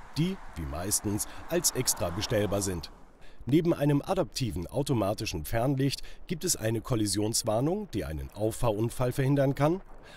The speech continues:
einen Spurverlassenswarner und eine Verkehrszeichenerkennung.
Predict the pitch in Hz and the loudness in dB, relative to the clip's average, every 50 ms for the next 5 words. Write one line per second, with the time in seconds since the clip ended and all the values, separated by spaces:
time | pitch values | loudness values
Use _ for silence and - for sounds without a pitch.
0 | - - 131 135 147 151 151 - - - - 220 - - - 131 95 98 107 - | -6 0 2 4 4 4 4 2 0 -2 -2 -2 0 2 2 2 2 2 0 0
1 | 131 123 - - 120 113 117 113 117 139 180 196 - - - - - - 202 220 | 0 0 0 2 2 4 4 4 4 2 0 0 -4 -12 -18 -6 -2 -2 -2 -2
2 | - - - 170 175 175 - 180 180 - 147 127 107 - - - 117 92 92 - | -4 -4 -2 -2 -2 0 -2 -4 -2 0 0 0 0 0 0 0 0 0 0 -2
3 | 104 90 82 82 - 110 98 82 73 | -2 -4 -4 -4 -4 -4 -2 -2 -4